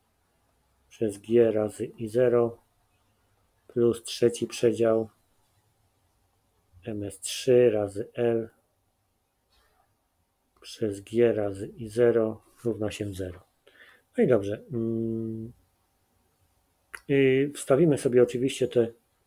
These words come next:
mm, obliczone momenty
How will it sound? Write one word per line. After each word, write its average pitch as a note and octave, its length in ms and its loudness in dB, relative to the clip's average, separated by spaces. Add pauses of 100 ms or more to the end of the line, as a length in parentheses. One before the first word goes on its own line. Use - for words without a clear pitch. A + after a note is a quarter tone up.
(1300)
mm, A2 280 -4 (160)
obliczone B2 720 6 (440)
momenty A#2+ 560 0